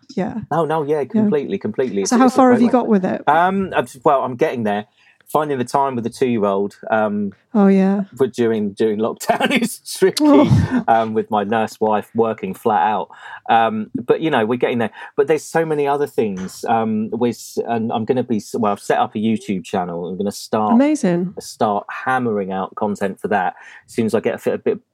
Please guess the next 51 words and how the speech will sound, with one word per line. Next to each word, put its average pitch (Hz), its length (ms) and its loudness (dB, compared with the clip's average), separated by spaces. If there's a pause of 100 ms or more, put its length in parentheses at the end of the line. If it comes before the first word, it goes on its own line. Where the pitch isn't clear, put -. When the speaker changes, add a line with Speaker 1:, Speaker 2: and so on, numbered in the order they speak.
(120)
Speaker 2:
a 101 100 -2
bit, - 200 -4
you 113 120 0
know, 101 140 0
a 95 60 -4
bit 113 160 -2
more 113 120 0
equipment 104 380 -4
together. 104 500 -2 (440)
Gonna 214 160 4
get 104 100 6
Speaker 1:
Mm. 208 60 4
Speaker 2:
something 110 260 2
nice 107 260 -2
outside 101 600 -4
set - 260 -4
up. 98 320 -2
I'm 98 80 -8
gonna 95 140 -4
do 98 160 -4
loads 196 400 -2
of, 190 120 -8
lots - 220 -4
of 427 80 -18
smoked 202 300 -4
meats, 92 200 -6
lots 82 140 -4
of - 80 -12
barbecuing, 98 640 -2
lots 104 200 -4
of 233 180 4
fun 131 200 2
Speaker 1:
Nice. 113 120 -6
Speaker 2:
stuff, - 760 -6 (140)
Speaker 1:
Yeah. 113 300 6
Speaker 2:
um, 208 220 -4
and 120 120 0
easy 120 200 0
stuff. 101 280 -2
I'm 120 200 0
not 147 180 0
a 113 40 -4
chef. - 600 -4 (140)
I 110 180 2
just 107 380 -4 (340)
am 110 160 0
obsessed - 1040 -6
with 98 320 -4 (160)
eating 101 380 -4
good 90 180 -4
food. 80 300 -6